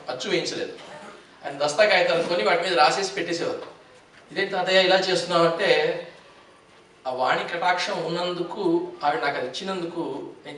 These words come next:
చేస్తాను, అది ముద్రితం అవుతాయా లేదా అనే తర్వాత విషయం" అని చెప్పేవారు. ఇప్పటికి కూడా అన్ని కాగితాలు కాగితాలుగా అలా ఉన్నాయన్నమాట. ఇప్పుడు నేను కొంచెం నడుము బిగించాను ఏంటంటే,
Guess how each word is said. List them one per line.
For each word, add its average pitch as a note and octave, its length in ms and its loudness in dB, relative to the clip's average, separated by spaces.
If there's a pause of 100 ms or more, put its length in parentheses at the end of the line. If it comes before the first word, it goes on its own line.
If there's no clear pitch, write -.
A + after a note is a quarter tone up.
చేస్తాను, E3 520 -2
అది C#3 180 -4
ముద్రితం C#3+ 520 -6
అవుతాయా F#3 300 4
లేదా F3+ 240 2
అనే F3+ 120 2
తర్వాత D#3+ 360 0
విషయం" C#3 240 -6
అని C#3 100 -8
చెప్పేవారు. E3+ 260 -6
ఇప్పటికి E3 200 -4
కూడా E3+ 140 2
అన్ని E3+ 140 0
కాగితాలు E3 340 2
కాగితాలుగా E3 360 0
అలా A2+ 100 4
ఉన్నాయన్నమాట. - 440 -4 (480)
ఇప్పుడు E3+ 160 -6
నేను E3+ 180 2
కొంచెం D#3 500 -2
నడుము E3 180 -2
బిగించాను E3 380 -4
ఏంటంటే, D3 720 -4